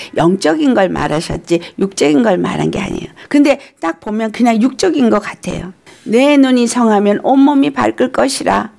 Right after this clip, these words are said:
내 눈이 성하다는 얘기는 마음의 눈이 빛, 밝은 빛 가운데 있다면 온몸이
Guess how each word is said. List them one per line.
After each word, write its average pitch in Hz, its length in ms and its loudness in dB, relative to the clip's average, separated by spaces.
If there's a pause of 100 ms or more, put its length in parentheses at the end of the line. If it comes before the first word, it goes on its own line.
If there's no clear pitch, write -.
(200)
내 285 360 2
눈이 269 480 4
성하다는 294 720 2
얘기는 190 340 0 (220)
마음의 269 480 2
눈이 240 280 2
빛, 339 280 -2
밝은 349 640 2 (160)
빛 - 240 -4
가운데 240 540 0
있다면 247 760 0 (420)
온몸이 262 960 4